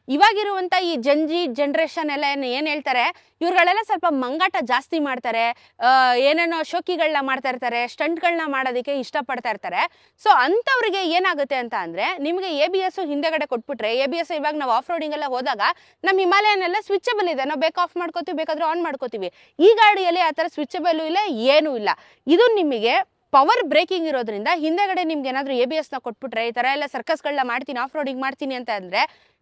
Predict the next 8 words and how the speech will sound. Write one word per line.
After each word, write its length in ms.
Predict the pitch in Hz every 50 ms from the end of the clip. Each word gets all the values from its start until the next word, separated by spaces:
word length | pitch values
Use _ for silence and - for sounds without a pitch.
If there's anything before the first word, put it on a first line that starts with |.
| _ _
ಸಡನ್ 280 | - 254 254 302 349 392
ಆಗಿ 140 | 403 330 277
ಬ್ರೇಕ್ 200 | 269 277 - -
ಹಿಡಿದ್ರೆ 440 | 320 269 226 214 247 311 339 233 202
ದಬಾಕೊಂಡ್ 580 | 220 208 233 302 - - 320 320 330 254 -
ಸರಿಯಾಗಿ 440 | - - 233 226 220 269 294 285 208 185
ಬೀಳ್ತೀರಾ. 400 | 208 208 208 - 202 185 180 - - - _ _ _ -
So 60 | 320